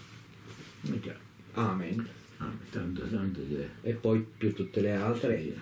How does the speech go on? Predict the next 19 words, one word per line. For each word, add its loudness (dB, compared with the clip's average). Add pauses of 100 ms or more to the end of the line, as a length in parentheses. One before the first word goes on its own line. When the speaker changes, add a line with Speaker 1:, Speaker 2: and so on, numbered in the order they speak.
(200)
Speaker 2:
E 6
per 2
dormire 6
non 4
c'è 4
miglior 6
medicina 8
che 2
il 4
rosario. 0 (1900)
Speaker 1:
Questo 6
medico 8
che 8
Speaker 2:
Mi 8
Speaker 1:
cito 8
molto, 8
Speaker 2:
funziona, 8
Speaker 1:
una 6
volta, 6